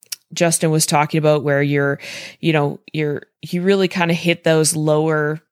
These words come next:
lower level cards. You create this engine. Um, you can kind of get a smattering across the board of, of every gem type.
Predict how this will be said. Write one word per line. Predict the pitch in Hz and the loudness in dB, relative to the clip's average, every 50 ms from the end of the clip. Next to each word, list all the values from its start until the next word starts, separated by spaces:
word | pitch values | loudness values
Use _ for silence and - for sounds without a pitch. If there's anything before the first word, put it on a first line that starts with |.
| - | -8
lower | 180 165 165 165 165 170 165 | -2 0 2 2 2 2 2
level | 165 156 151 147 151 156 | 4 4 2 4 2 0
cards. | 151 - - 180 175 170 170 175 180 165 - - 160 | -2 -2 0 2 2 4 4 2 2 0 -4 -4 -4
You | 151 143 | -6 -6
create | - - - 165 165 160 151 135 - | -8 -8 -6 -2 0 0 0 -2 -2
this | 139 143 - | -4 -4 -4
engine. | - - 143 147 147 151 147 151 147 147 151 - - - - - - - - _ _ _ - | -2 -2 -4 -2 -2 -2 -2 -2 -2 -4 -8 -10 -16 -20 -20 -20 -20 -20 -20 _ _ _ -6
Um, | - 151 147 143 139 139 135 - _ _ _ - - | -4 -2 -2 -2 -2 -4 -8 -12 _ _ _ -12 -6
you | 160 165 170 170 165 165 160 - | -4 -2 0 0 -2 -2 -4 -8
can | - - 185 165 156 151 147 143 135 - - _ _ | -4 0 0 2 2 2 -2 -4 -8 -10 -14 _ _
kind | - 196 190 190 | -4 0 2 2
of | 180 165 156 147 147 | 2 2 0 -2 -2
get | 165 170 165 - - | 0 0 0 0 0
a | - 170 | 0 2
smattering | - - - 165 151 143 135 139 147 156 160 165 170 165 | 2 2 2 2 2 2 2 2 2 2 2 4 2 2
across | 156 - - 147 147 151 - | 0 0 0 0 0 0 0
the | - 151 | -2 -2
board | 143 143 135 143 151 156 | -2 0 0 2 2 2
of, | 147 139 - | 0 -2 -2
of | - - - - - 135 143 - - | -2 -2 -2 0 0 -2 -2 0 -2
every | 143 147 151 147 147 143 | -2 0 0 0 -2 0
gem | - 143 143 160 170 | 0 0 0 2 0
type. | 165 180 175 170 165 175 - - | 2 2 2 4 2 2 0 -4